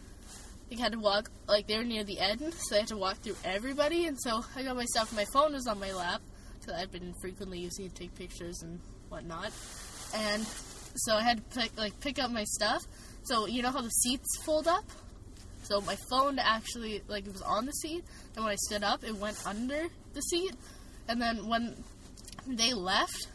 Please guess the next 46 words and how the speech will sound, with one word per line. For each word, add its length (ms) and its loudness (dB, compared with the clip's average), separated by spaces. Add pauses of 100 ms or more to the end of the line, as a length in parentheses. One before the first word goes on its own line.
I 100 0
sat 280 0
back 220 2
down 240 4
and 80 -2
I 20 -4
was 100 -6
trying 160 0
to 100 -8
find 200 -4
my 100 -4
phone. 320 -2
It 100 -8
really 400 -4
scared 360 -4
me, 140 -4
and 80 -4
then 60 -6
I'm 80 -6
like, 200 -6 (120)
"Okay." 440 -8 (500)
Like, 140 -4 (100)
I 40 -10
was 160 -8
freaking 360 -8
out. 140 -8 (360)
Borderline 380 6 (100)
freaking 380 -2
out, 180 -4 (440)
<laughs> 420 -8
right? 260 6
And 140 2
I'm 60 -2
like, 260 2
"Okay, 160 0
it 80 -4
has 200 8
to 80 -2
be 120 6 (260)
somewhere." 580 6
So 160 -2
I 60 -2
put 160 -12
my 120 -4
seat, 220 -10
like, 180 -8